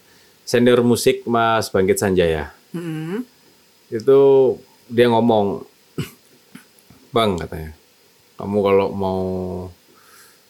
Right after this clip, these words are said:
Speaker 1: apa namanya, eh, istilahnya bebas, apa ya, Mbak?"
Speaker 2: Secara finansial?
Speaker 1: Ya, bebas "Finansial kamu ini deh,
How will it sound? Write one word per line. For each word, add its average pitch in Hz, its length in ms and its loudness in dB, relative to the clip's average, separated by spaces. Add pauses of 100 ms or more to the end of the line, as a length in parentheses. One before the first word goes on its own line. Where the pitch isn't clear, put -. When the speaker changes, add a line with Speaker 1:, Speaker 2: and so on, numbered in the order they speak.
(140)
Speaker 1:
apa - 280 -8
namanya, 80 640 -10
eh, 85 560 -10 (1600)
istilahnya 101 920 0 (1080)
bebas, 101 420 2 (840)
apa 110 180 -8
ya, 120 120 4
Mbak?" 90 160 -2
Speaker 2:
Secara 185 320 -2
finansial? 196 680 2
Speaker 1:
Ya, 95 260 2
bebas 95 640 -2 (360)
"Finansial 107 680 0
kamu 107 360 0
ini 104 140 2
deh, 101 160 2